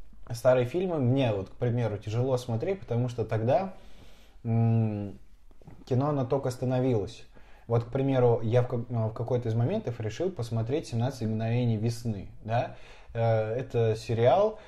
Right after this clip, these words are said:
он идет какое-то количество времени. Я уже не помню, там, серий двадцать, тридцать, что-то такое, там, или семнадцать, там, вот. И вот эти, я до сих пор вот помню вот эти пролеты, то есть заходит,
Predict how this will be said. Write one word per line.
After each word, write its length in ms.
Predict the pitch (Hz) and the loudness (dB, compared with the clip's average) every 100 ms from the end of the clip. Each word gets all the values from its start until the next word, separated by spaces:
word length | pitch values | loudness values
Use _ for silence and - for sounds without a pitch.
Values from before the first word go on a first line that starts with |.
| - | -8
он 240 | 120 120 117 | 0 2 4
идет 200 | 117 113 | 2 2
какое-то 400 | 113 117 113 110 | 0 0 0 0
количество 440 | 113 110 - 117 | 0 0 -2 0
времени. 580 | 113 117 110 113 165 190 - - - - - - - - - - | 2 4 4 2 0 -4 -12 -20 -18 -16 -16 -16 -18 -18 -18 -8
Я 220 | 107 107 | -2 0
уже 140 | 107 117 | 2 2
не 80 | |
помню, 280 | 117 120 107 | 2 2 0
там, 220 | 101 98 | -2 -6
серий 760 | 101 - 123 117 110 104 95 - | -4 0 2 4 2 0 -6 -10
двадцать, 800 | 117 107 110 113 120 - 110 101 - | -8 -4 2 2 0 -4 -8 -8 -8
тридцать, 540 | 104 110 - 92 - | -6 -6 -10 -14 -12
что-то 260 | - 113 - | -8 -6 -4
такое, 400 | 117 117 98 87 | -4 -2 -2 -4
там, 300 | 90 92 92 | -8 -8 -8
или 180 | 110 113 | -6 -6
семнадцать, 600 | - 101 101 107 - - | -6 -6 -6 -6 -10 -14
там, 200 | 92 92 - - - - | -14 -14 -16 -18 -14 -2
вот. 360 | 110 113 101 - - - - | 4 4 4 -4 -14 -8 2
И 920 | 117 120 120 117 113 110 107 104 92 - - - - - | 4 6 6 6 4 4 2 0 -4 -10 -20 -20 -20 -8
вот 200 | 117 110 | -4 -2
эти, 160 | 120 113 117 | 0 -2 2
я 160 | 113 | 2
до 100 | 113 | 4
сих 220 | 113 127 120 | 2 -2 2
пор 200 | 131 110 | 4 4
вот 160 | 98 | 0
помню 340 | 139 175 175 107 | 2 2 2 0
вот 160 | 107 | 0
эти 160 | 113 113 | 0 0
пролеты, 500 | 117 117 117 107 101 | 2 4 4 2 0
то 140 | 110 | 0
есть 140 | 104 104 | 0 2
заходит, 540 | 123 147 131 113 101 | 2 4 4 4 0